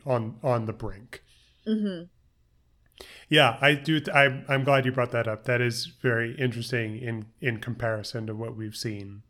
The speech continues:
Speaker 1: before. Um, you, uh, have clearly glommed on to Adrian Brody and his
Speaker 2: I know.
Speaker 1: character and his performance in this movie. Do you want to, I assume,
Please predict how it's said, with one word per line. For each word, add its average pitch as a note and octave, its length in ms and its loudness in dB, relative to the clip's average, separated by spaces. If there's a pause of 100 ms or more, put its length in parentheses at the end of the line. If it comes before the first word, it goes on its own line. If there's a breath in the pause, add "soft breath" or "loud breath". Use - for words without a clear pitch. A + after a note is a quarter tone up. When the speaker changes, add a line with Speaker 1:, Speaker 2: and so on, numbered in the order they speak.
Speaker 1:
before. A2 680 -4 (1200)
Um, A2+ 440 2 (200)
you, F3 680 2 (180)
uh, C3 340 4
have B2+ 240 0
clearly C#3 720 4
glommed B2 500 2
on A2+ 320 0
to A2 640 -2 (260)
Adrian A#2 400 4
Brody G#2+ 600 -2 (100)
and B2 140 4
his B2+ 180 4
Speaker 2:
I - 40 -4
know. - 40 -2
Speaker 1:
character A#2+ 440 4
and A2+ 120 0
his A#2+ 160 -2
performance A#2 640 -4
in A#2 100 -2
this A2 220 -4
movie. A2 320 -2
Do A2+ 160 -4
you B2 180 6
want C3 360 4
to, B2 560 4
I B2 120 6
assume, B2 720 4